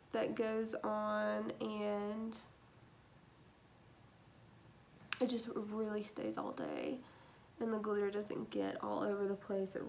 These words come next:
really stays where you want it, and I really like <laughs> that, you know. So this is in the shade Moonshine, and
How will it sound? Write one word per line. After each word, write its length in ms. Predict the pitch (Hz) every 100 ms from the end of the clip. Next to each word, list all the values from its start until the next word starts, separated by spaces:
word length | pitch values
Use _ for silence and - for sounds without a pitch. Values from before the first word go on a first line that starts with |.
| 208
really 400 | 220 220 214 214
stays 800 | 208 - - 196 196 196 202 202
where 200 | 220 214
you 160 | 208 208
want 400 | 196 196 196 196 202 208
it, 180 | 208 - - - - - - - - -
and 720 | 214 202 196 196 196 196 196 - - - - - - -
I 40 |
really 300 | 202 208 -
like 300 | - - - -
<laughs> 100 | -
that, 440 | - - 269 - - - 285
you 140 | 262
know. 280 | - - 302 - - - - - - - -
So 100 | 269
this 260 | 269 330
is 100 | 381
in 380 | - 247 233 240
the 140 | 226
shade 760 | 220 - - 202 208 190 101 247 - -
Moonshine, 1200 | 269 254 214 196 196 196 196 190 196 220 285 349 -
and 720 | 233 233 220 214 220 220